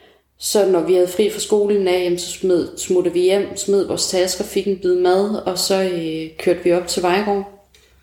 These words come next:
Øh, de fleste af dagene, hvor vi sad op ved en veninde, som havde et lille udskudshus-agtigt noget,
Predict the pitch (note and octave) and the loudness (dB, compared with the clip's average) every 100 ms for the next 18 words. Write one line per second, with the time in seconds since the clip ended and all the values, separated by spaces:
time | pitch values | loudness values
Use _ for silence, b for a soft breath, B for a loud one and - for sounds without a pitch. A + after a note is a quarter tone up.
0 | b b - D#3 D#3 D#3+ D#3 E3 E3+ G3 | b b -6 -2 0 -2 -2 -4 0 0
1 | F3+ - F3 E3 F3 F#3 E3 D#3+ - F3+ | 0 -2 0 0 0 0 -2 -6 0 0
2 | E3 E3+ F3 F3 E3+ E3 F3 G3 G3 - | 0 0 0 2 0 0 2 0 0 -2
3 | E3 D#3+ - _ _ - F#3 F3+ F#3 F#3 | -4 -6 -12 _ _ -2 -2 0 0 2
4 | F#3 G3+ G3 - E3+ E3 - - - _ | 2 0 -2 -2 -4 -4 -6 -8 -14 _
5 | _ _ - F3+ - - D#3+ D#3+ - F3+ | _ _ -2 0 0 -4 -2 -4 0 2
6 | F3 E3+ F#3+ F#3 | 4 2 0 -4